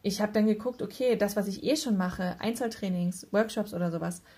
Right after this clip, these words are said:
können wir das nicht online machen? Also hatte ich auch so ein paar Skype-Trainings, wo ich mit den Leuten, ähm, im, ganz speziell auf bestimmte Retusche,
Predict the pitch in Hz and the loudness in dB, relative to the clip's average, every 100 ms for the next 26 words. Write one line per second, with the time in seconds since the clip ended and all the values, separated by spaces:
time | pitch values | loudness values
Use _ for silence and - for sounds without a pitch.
0 | _ - 202 196 202 196 214 233 214 175 | _ -2 0 0 0 0 0 2 2 0
1 | - 202 185 180 190 185 - 185 - 190 | -2 -4 -2 0 -2 -2 -4 -4 -2 -2
2 | 180 - 180 220 220 - - - - - | -2 -2 0 0 -2 -14 -18 -20 -18 -6
3 | - 247 302 - - - - 185 185 247 | 4 4 4 -2 -20 -10 -4 0 0 -2
4 | - 196 196 208 208 - 202 208 214 180 | -4 -2 0 0 0 -2 0 2 2 2
5 | 185 226 226 240 - - - 190 190 185 | 0 -2 -2 -2 -4 -6 0 2 2 0
6 | - - 196 196 190 185 - - - 196 | -2 -6 -2 2 2 2 0 -6 -2 0
7 | 202 - 214 190 180 196 214 - - 196 | 0 -4 -4 0 0 2 2 0 0 0
8 | 208 - - 208 208 202 220 220 311 302 | 0 -6 -6 -4 0 0 0 0 -2 0
9 | 208 180 180 180 | 2 4 2 0